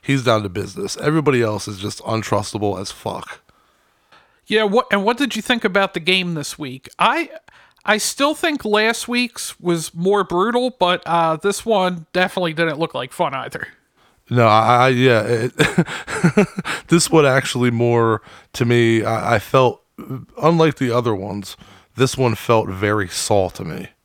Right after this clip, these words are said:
Speaker 1: I don't know if you got that vibe at all,
Speaker 2: Yes,
Speaker 1: but very
Speaker 2: yes.
Speaker 1: Saw too.
Speaker 2: <laughs> Yes, I very much, that's, you know, another thing that I forgot till you just mentioned it. Uh,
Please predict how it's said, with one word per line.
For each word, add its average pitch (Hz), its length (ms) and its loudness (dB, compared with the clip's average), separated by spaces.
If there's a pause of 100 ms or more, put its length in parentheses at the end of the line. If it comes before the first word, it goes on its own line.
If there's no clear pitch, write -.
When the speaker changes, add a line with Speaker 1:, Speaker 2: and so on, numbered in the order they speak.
Speaker 1:
I 110 80 -2
don't 107 100 2
know 107 120 4
if 98 120 -4
you 101 140 -8
got 98 180 -2
that 98 140 -4
vibe 95 300 0
at 92 80 -4
all, 92 200 0
Speaker 2:
Yes, - 480 -4
Speaker 1:
but 82 80 -6
very 127 200 6
Speaker 2:
yes. 127 100 2
Speaker 1:
Saw 113 280 4
too. 113 420 0
Speaker 2:
<laughs> - 40 -8
Yes, 269 960 0
I 208 140 2
very 214 320 0
much, 220 220 -2 (400)
that's, - 500 -2 (560)
you 170 120 -10
know, 165 220 -12 (360)
another 233 340 2
thing 202 240 0
that 170 100 4
I 170 140 4
forgot 165 460 -2
till 185 100 -2
you 196 80 -4
just 220 200 -6
mentioned 247 380 -2
it. 143 200 -10 (760)
Uh, 185 380 2